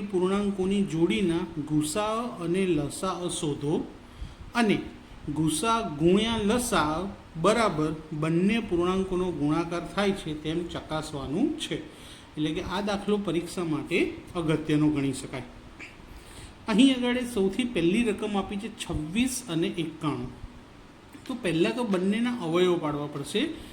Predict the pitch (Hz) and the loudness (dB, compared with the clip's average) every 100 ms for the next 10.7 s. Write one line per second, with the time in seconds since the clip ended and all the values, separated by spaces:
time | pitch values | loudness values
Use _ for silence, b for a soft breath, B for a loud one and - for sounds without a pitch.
0 | B - 147 170 170 247 240 233 240 175 | B -8 2 4 4 2 4 4 4 -2
1 | 165 196 208 190 175 196 196 143 147 - | -4 -2 0 -2 0 -2 -2 -4 -4 -4
2 | 208 214 220 254 175 156 185 190 196 196 | -2 -2 -4 -6 -4 -2 0 2 2 2
3 | 208 151 147 147 175 175 156 143 151 190 | 2 0 -2 -4 -4 -4 -6 -2 0 -2
4 | - 214 214 202 165 170 180 190 196 190 | -4 -6 -4 -4 -4 -2 0 0 -2 -2
5 | 240 202 160 156 196 - B B B - | 2 4 4 4 2 -4 B B B -4
6 | 151 165 196 190 151 143 160 196 - 220 | 0 2 2 0 0 2 2 0 -2 -2
7 | 226 180 156 175 185 196 196 147 156 180 | -2 -2 -2 0 0 -2 -2 -4 0 2
8 | 175 170 160 208 - - - - - 131 | 2 0 2 2 0 -6 -16 -12 -8 -6
9 | 120 151 277 302 - - 170 - 139 120 | -2 2 2 0 -6 -6 -6 -8 -10 -10
10 | B B B B - - | B B B B -12 0